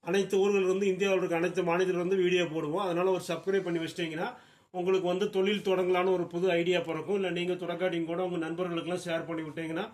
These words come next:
அவங்களுக்கும் தொழில் தொடங்கலான்னு ஒரு ஐடியா வரும். அதனால இந்த வீடியோ ஒரு சப்ஸ்கிரைப் பண்ணி விட்டுங்க. உங்க நண்பர்களுக்கெல்லாம் ஷேர் பண்ணி விடுங்க. இப்போ உங்களுக்கு வியாபாரம் பண்ணாடி கூட பின்னருக்குல, பின்-, பின்ன-, பிற்காலத்துல, அதாவது ஃபியூச்சர்ல உங்களுக்கு வந்து தேவைப்படுங்க. சரிங்களா?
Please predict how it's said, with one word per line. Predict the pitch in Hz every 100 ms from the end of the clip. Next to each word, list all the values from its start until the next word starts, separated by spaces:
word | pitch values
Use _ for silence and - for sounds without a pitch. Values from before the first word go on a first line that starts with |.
| - - - 160
அவங்களுக்கும் | 170 196 196 196 214
தொழில் | 185 190 185
தொடங்கலான்னு | 170 165 175 170
ஒரு | 156 156 156
ஐடியா | 160 170 151
வரும். | 143 175 214 - _ _ _ _ -
அதனால | 214 190 208
இந்த | 196
வீடியோ | 190 202
ஒரு | 185
சப்ஸ்கிரைப் | 180 175 208 190
பண்ணி | 185 175
விட்டுங்க. | 170 175 247
உங்க | 226
நண்பர்களுக்கெல்லாம் | 180 185 208 190 175 214 -
ஷேர் | 185 208 208
பண்ணி | 190 175
விடுங்க. | 165 170 226
இப்போ | 220 208
உங்களுக்கு | 190 185 175
வியாபாரம் | 180 190 185
பண்ணாடி | 180 175 170
கூட | 175 247
பின்னருக்குல, | 208 202 208 196 - 180 190 202 247 233 -
பின்-, | 196 208 196
பின்ன-, | 202 196 220
பிற்காலத்துல, | 214 214 240 233 226 240
அதாவது | 233 220 220
ஃபியூச்சர்ல | 233 233 220 254
உங்களுக்கு | 208 196 180
வந்து | 185 185
தேவைப்படுங்க. | 180 175 170 165 151 139 143
சரிங்களா? | - 175 175 151